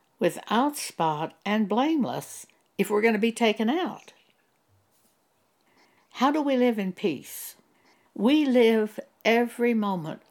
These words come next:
of the day in peace by turning to God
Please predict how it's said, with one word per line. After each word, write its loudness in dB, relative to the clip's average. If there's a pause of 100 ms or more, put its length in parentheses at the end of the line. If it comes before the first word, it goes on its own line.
of -6
the -6
day -2
in 0
peace -8 (2500)
by 0
turning 0
to -8
God -10